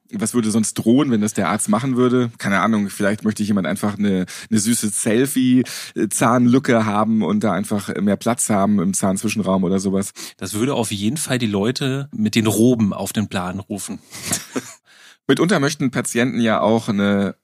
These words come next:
Speaker 1: Operation aufschieben oder eigentlich auch gar nicht machen. Das heißt, du guckst in den Mund rein und siehst, „Ach du liebe Güte“, und siehst schon, was da alles nachgerüstet werden muss. Aber der Patient versucht es sich irgendwie so rauszuwinden. Was machst du denn dann?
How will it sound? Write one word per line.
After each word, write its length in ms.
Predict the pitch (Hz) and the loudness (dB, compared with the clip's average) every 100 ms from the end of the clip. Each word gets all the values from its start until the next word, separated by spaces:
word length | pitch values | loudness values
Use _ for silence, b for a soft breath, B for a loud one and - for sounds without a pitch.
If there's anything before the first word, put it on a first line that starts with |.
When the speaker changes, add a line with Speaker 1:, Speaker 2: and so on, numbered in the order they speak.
| _ | _
Speaker 1:
Operation 880 | 107 101 98 - - 107 117 110 101 | -2 0 -2 -4 0 4 4 4 2
aufschieben 760 | 90 139 - - 139 135 123 | 2 0 0 -4 -4 -4 -2
oder 240 | - 104 - | 0 0 0
eigentlich 260 | 110 104 | -2 -2
auch 160 | - 98 - | -4 -6 -6
gar 300 | - 92 107 | 0 2 2
nicht 420 | 120 113 - - - | 2 0 -2 -12 -4
machen. 480 | 92 110 95 - - | -2 -2 -4 -10 -10
Das 160 | 95 101 | -6 -2
heißt, 280 | 101 - | -2 -2
du 280 | 117 135 156 | 0 2 2
guckst 320 | 147 135 - | 0 -2 -2
in 60 | 104 | 0
den 120 | 98 | 2
Mund 240 | 107 139 - | 2 2 0
rein 300 | 127 147 - | 0 0 -2
und 100 | 113 | -2
siehst, 400 | 120 - - - B B _ - | 0 0 -2 -10 B B _ -4
„Ach 160 | - | -2
du 120 | - | 2
liebe 220 | 135 123 98 | 2 2 2
Güte“, 480 | 87 85 95 143 156 B B - | 0 2 2 0 -4 B B -4
und 300 | - 107 101 | 2 2 2
siehst 300 | 62 123 143 | -2 -2 -2
schon, 180 | 120 113 | 0 0
was 140 | 117 | 0
da 140 | 113 | 0
alles 260 | 87 113 107 | 2 0 2
nachgerüstet 580 | 107 123 101 92 - 87 | 0 0 0 0 -2 0
werden 220 | 85 87 | 0 2
muss. 300 | 92 135 - _ | 0 -2 -4 _
Aber 200 | 95 113 | 0 2
der 100 | 110 | 2
Patient 380 | 110 110 110 113 | 0 0 0 0
versucht 320 | 117 107 117 | 0 -2 -4
es 100 | 85 | -4
sich 180 | 113 110 | -4 -2
irgendwie 240 | 107 110 | -2 0
so 120 | 104 95 | 0 2
rauszuwinden. 720 | 104 - 101 92 92 85 82 B B B _ _ | 2 2 0 0 0 -2 -6 B B B _ _
Was 280 | - 107 | -2 0
machst 220 | 117 135 113 | 0 0 0
du 60 | |
denn 160 | 78 73 | -2 -2
dann? 280 | 71 67 | -4 -6